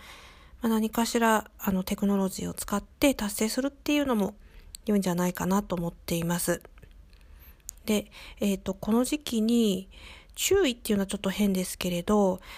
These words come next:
えー、一つ覚えておいた方がいいかなと思うこととしては、そうですね、あの、あなたのこう、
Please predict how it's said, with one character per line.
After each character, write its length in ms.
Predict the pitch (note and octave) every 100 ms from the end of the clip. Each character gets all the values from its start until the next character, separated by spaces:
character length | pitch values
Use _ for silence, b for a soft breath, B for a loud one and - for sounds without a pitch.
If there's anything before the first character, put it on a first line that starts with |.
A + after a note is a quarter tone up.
| B B
え 80 | B3
ー、 20 |
一 200 | - C#4+
つ 120 | -
覚 320 | A3 G3+ G#3+
え 60 | G#3+
て 340 | G#3+ A3 G#3+
お 140 | A#3 A3
い 60 |
た 100 | G#3
方 140 | F#3+ F3+
が 100 | F3+
い 220 | G3 G3
い 60 | - -
か 140 | - A3+
な 180 | C#4
と 120 | C#4+ G#3+
思 240 | G3+ F#3+
う 40 |
こ 160 | F#3 F#3
と 160 | - F3+
と 160 | F3+
し 100 | F3+
て 200 | - F#3
は、 260 | F#3+ G#3+ - - - - - B B B B B -
そ 340 | - - A3
う 60 | G3+
で 100 | F3
す 100 | -
ね、 80 | F3
あ 80 | F3
の、 200 | E3+ G3+ - - - - - - - - - -
あ 100 | A#3
な 120 | D4
た 140 | C4
の 100 | G3
こ 400 | F#3+ F#3 F3+ F3
う、 40 | -